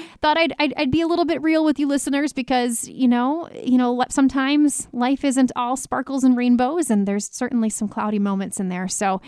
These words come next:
that's where kind of my heart has been, uh, the past couple of days and the past week, to be quite honest. And we're hopeful for a healthier year ahead,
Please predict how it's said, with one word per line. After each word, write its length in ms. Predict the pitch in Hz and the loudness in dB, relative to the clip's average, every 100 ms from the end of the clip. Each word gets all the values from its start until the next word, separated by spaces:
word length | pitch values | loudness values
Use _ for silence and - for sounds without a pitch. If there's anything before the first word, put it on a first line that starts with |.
| - - | -18 -12
that's 300 | - 233 - | -4 -4 -4
where 220 | 240 220 208 - - | -4 -2 -2 -8 -4
kind 160 | 254 233 | 0 4
of 80 | |
my 180 | 233 247 | 4 4
heart 320 | 240 247 233 | 2 0 -2
has 140 | 254 220 | -4 -2
been, 420 | 240 233 240 226 | 0 4 4 2
uh, 200 | 226 214 | 0 -2
the 100 | 202 | -2
past 360 | 208 208 220 - | -4 -4 -6 -2
couple 260 | 240 220 214 | -2 0 -2
of 80 | |
days 420 | 208 220 226 254 226 | -2 -2 -2 -2 -2
and 140 | 190 | -4
the 60 | 180 | -4
past 260 | 202 214 | -6 -6
week, 240 | 208 220 - | -2 -2 -2
to 100 | 202 | -4
be 100 | 190 | -2
quite 260 | 214 196 | -2 -2
honest. 460 | 196 190 226 262 - | -2 -2 -2 -2 -4
And 260 | 185 185 - _ _ _ _ _ - | -4 -6 -8 _ _ _ _ _ -8
we're 140 | - 220 | 0 0
hopeful 400 | 220 208 - 202 | 2 0 0 0
for 460 | - 190 185 190 - - - | 0 -4 -2 -4 -8 -16 -12
a 60 | - | -8
healthier 720 | - 254 - 262 262 247 247 | -2 -2 2 2 2 -2 -4
year 400 | 220 226 220 220 - | 0 0 0 -2 -6
ahead, 500 | 180 - 208 214 | -8 -2 0 0